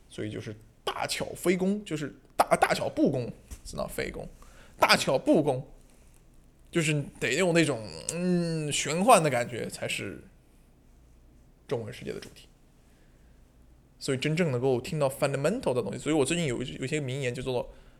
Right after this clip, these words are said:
如果你不给我听 fundamental 的东西，那就没有必要听；不给我看 fundamental 的东西，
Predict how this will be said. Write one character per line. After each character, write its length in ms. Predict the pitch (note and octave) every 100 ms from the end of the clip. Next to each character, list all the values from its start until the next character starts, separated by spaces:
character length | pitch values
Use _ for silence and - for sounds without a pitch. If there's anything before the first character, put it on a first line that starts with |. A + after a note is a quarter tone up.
| - - - _ _ _
如 200 | D3 G#3
果 140 | E4
你 120 | C#4 C3
不 180 | -
给 100 | F#3
我 220 | F3+ B2 - -
听 300 | F3 F#3+ G3+
fundamental 460 | D3 C3+ C#3+ A#3 C3+
的 20 |
东 160 | A2+ G2
西， 160 | - - - - - _ _ -
那 60 |
就 120 | C3+ B2+
没 240 | A2 C3
有 100 | C3+
必 120 | C3
要 140 | B2 -
听； 180 | - - - - - - - - - -
不 100 | G#3
给 80 | G#3+
我 80 |
看 240 | - A#3+ D3+
fundamental 400 | A#2 A#2+ - A#2+
的 20 |
东 140 | -
西， 140 | -